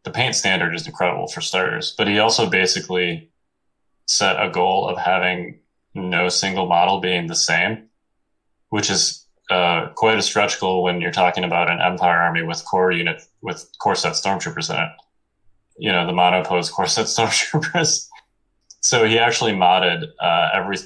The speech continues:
essentially every single model in his army. Um, it's super impressive. I would encourage folks to go check it out at the fifth trooper dot com slash blog.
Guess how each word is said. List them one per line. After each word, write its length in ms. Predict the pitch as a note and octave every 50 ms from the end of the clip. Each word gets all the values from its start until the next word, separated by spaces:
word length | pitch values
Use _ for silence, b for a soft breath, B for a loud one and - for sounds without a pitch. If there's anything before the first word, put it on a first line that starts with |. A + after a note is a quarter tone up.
| - A2+ - - -
essentially 480 | A#2 - B2+ C#3+ D3+ - - G2 F2+ E2+
every 220 | E2+ F2 F2+ F#2
single 300 | F2 - F#2+ F#2 F2+ E2+
model 380 | E2+ E2+ E2+ E2+ F2 F2 E2+ E2
in 60 | E2
his 120 | E2+ D#2+ D#2+
army. 420 | D#2+ E2 E2 E2 D#2+ D#2+ D#2+ - _ _ -
Um, 400 | D#2+ D#2 D#2 D#2+ D#2 D#2+ D#2+ - _ _ _ -
it's 120 | - -
super 240 | - A2+ A2 - F#2
impressive. 520 | E2+ D#2+ E2+ F2 E2+ E2+ - F2+ D#2+ D#2
I 140 | - E2+ E2+
would 80 | E2+ E2+
encourage 720 | E2+ E2+ - - F#2 F2+ E2+ E2+ D#2+ - - - - - _ _ _ _ _ _ _ _ _ _ _ -
folks 220 | - G2+ F#2 F2 -
to 100 | F#2+ F2+
go 140 | F2+ F2+
check 200 | E2+ - F#2 F2 -
it 60 | F2
out 260 | F2 E2+ F2 E2 D#2+ -
at 240 | F2 E2+ E2 -
the 80 | - F2
fifth 200 | - - F2+ -
trooper 220 | - - F2+ E2 F2+
dot 220 | F2 E2+ E2+ -
com 380 | - F2+ F2 F2 E2 E2+ E2 - _ _ _ _ _ -
slash 320 | - - F2 E2+ E2 -
blog. 340 | - F2 E2+ E2 E2+ F2 D#2+